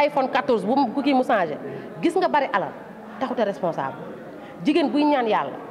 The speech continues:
li muy njëkk a ñaan Yàlla mooy jëkkër bu am diine. Ndax bu amee diine, di nga mën a mucc yu bari,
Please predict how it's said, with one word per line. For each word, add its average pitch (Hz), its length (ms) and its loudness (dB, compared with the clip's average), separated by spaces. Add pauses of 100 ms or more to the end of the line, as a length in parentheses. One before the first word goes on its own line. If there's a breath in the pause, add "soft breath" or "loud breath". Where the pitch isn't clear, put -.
(200)
li 254 60 2
muy 285 120 6
njëkk 330 260 4
a 320 40 4
ñaan 269 200 4
Yàlla 214 160 2
mooy 190 140 0
jëkkër 190 220 -2
bu 170 80 -6
am 151 120 -2
diine. - 220 -12 (1080)
Ndax - 140 -2
bu 202 100 4
amee 269 220 2
diine, 196 180 2
di 190 80 0
nga 220 100 4
mën 233 140 4
a - 20 4
mucc 220 240 -2
yu 185 120 0
bari, 175 240 2